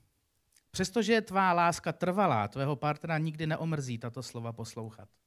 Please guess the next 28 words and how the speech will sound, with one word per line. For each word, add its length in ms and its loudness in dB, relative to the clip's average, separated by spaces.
Znova, 480 -4
i 80 -12
po 100 -12
dvaceti 400 -10
letech 240 -10
manželství 640 -10
každé 300 -12
ráno 260 -6
můžeš 260 -10
stát 280 -14
a 60 -14
říct: 320 -18
"Miluji 340 -14
tě." 240 -20
Pamatuj 420 2
si, 140 -4
že 140 0
uznání 600 2
tvého 280 -2
partnera 420 -2
je 80 0
cennější 600 -2
než 320 -6
obdivné 520 -4
pohledy 600 -4
stovek 460 -8
cizích 500 -14
lidí. 400 -16